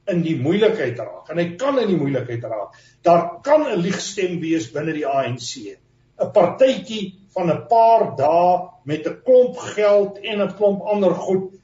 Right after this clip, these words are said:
kan partykeer die uitslaa dramaties in 'n rigting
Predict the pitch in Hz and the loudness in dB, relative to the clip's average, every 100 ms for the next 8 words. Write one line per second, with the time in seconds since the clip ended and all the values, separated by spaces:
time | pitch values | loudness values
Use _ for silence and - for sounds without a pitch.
0 | _ 196 190 190 185 214 214 214 185 180 | _ 0 0 0 2 2 2 2 0 0
1 | 226 214 - - 196 180 180 170 - - | -4 -4 -6 -6 -2 2 2 0 -6 -2
2 | 160 160 139 123 180 233 233 202 170 - | 2 2 2 2 4 4 2 -4 -8 -6
3 | 185 151 135 151 - - 156 147 | -2 2 2 0 -4 -6 -6 -6